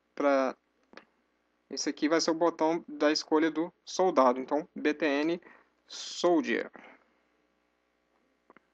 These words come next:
Vou dar um Enter e vou apenas modificar aqui o text dele. Em vez de Ethan, vamos colocar Soldier, de soldado, né?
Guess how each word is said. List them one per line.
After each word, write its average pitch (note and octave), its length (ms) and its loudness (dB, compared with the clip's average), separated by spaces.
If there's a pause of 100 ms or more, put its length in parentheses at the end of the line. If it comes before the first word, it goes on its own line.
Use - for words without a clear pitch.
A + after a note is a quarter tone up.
(1800)
Vou D3 100 -2
dar D3+ 120 4
um F3+ 120 4
Enter F#3+ 400 2 (520)
e A3 40 -6
vou G#3+ 180 4
apenas G#3 360 4
modificar G#3 720 4 (480)
aqui D#3 240 -6
o F3 60 0
text D3 540 -2
dele. D#3+ 340 2 (960)
Em C#3+ 80 -6
vez C#3 220 0
de E3+ 80 2
Ethan, F3 440 2 (360)
vamos C#3 200 -4
colocar D3 440 0 (680)
Soldier, C#3 800 2 (880)
de - 100 -16
soldado, B2 680 0
né? D#3+ 180 -2